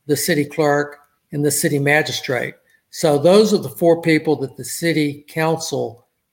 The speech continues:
directly employs, and they answer to the city council as a whole.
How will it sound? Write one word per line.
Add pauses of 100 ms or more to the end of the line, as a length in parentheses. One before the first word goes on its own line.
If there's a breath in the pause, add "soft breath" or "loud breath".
(280)
directly
employs,
and
they
answer
to (120)
the
city
council
as
a
whole.